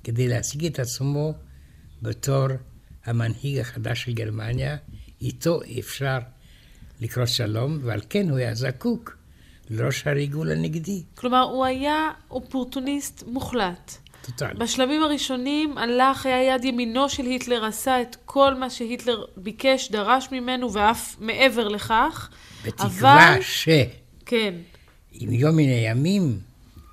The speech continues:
Speaker 1: כאשר הבחירה תיפול בין היטלר לבין הימלר,
Speaker 2: אבל ברגע שהוא מבין שהיטלר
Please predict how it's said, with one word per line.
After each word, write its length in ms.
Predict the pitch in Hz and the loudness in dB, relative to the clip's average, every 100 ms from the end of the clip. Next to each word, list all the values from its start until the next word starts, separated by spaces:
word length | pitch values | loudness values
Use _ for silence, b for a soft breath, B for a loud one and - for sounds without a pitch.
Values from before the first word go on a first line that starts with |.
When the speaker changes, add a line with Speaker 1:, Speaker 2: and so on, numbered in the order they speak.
| - | -14
Speaker 1:
כאשר 340 | 101 98 - 120 110 | -10 -6 0 0 0
הבחירה 680 | 107 110 117 - 127 147 131 - - | -2 -6 -8 -6 -2 0 0 -4 -14
תיפול 440 | 120 - 147 127 123 B B B - | -12 -4 0 0 -4 B B B -10
בין 140 | 113 117 151 | -6 -6 -6
היטלר 280 | 143 120 117 | -6 -2 -2
לבין 240 | 110 113 104 | -2 -4 -2
הימלר, 520 | 214 233 208 151 120 113 b b b b b | 2 4 4 2 0 -4 b b b b b
Speaker 2:
אבל 520 | 208 180 208 208 226 349 403 - - | -12 -6 -2 2 2 2 -4 -8 -16
ברגע 580 | 190 196 240 302 320 302 | -8 0 4 4 2 -2
שהוא 320 | - 254 262 | -2 -4 -2
מבין 560 | 247 175 240 233 185 156 | -4 -2 -2 0 -2 -6
שהיטלר 800 | - 196 240 269 247 208 185 | -8 -4 -2 -2 -2 -2 -2